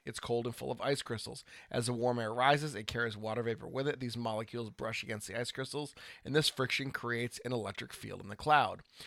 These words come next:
like scuffing your feet across the carpet. The ice crystals gain a slight positive charge, and the updraft carries them to the top of the cloud, giving the cloud's bottom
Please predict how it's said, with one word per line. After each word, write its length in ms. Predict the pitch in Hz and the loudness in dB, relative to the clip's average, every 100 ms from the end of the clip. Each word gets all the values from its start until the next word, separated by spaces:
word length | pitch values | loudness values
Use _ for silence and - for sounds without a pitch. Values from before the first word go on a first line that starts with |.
| - | -8
like 160 | - 110 | -2 -2
scuffing 420 | - - 147 165 | 0 4 4 4
your 120 | 156 | -2
feet 200 | 143 127 | -2 -2
across 320 | 131 - 107 - | -4 -2 -4 -4
the 60 | |
carpet. 380 | - - - - - - - - | -4 -4 -4 -12 -16 -20 -20 -4
The 100 | 127 | 2
ice 140 | 123 | 2
crystals 320 | - 135 123 120 | 2 -2 -2 -2
gain 280 | 135 131 | 0 2
a 80 | 131 | 2
slight 380 | 113 - 127 127 | -2 0 0 0
positive 460 | - 117 127 151 - | 4 6 6 2 2
charge, 400 | 135 120 135 - | 4 6 4 0
and 100 | 123 | -4
the 120 | 117 | -2
updraft 400 | 110 127 120 - | -2 2 0 0
carries 340 | - 117 127 | -4 -2 -2
them 240 | 113 113 123 - - | -2 -4 -6 -10 -20
to 80 | - | -10
the 60 | 117 | -2
top 240 | 110 - | -2 -2
of 60 | - | -6
the 60 | |
cloud, 460 | - 170 143 98 - - - - | 4 10 10 8 -2 -14 -20 -6
giving 220 | 127 131 | -2 0
the 60 | 139 | 2
cloud's 280 | 139 123 113 | 6 6 4
bottom 680 | - 131 175 143 131 127 | 6 10 10 8 2 -4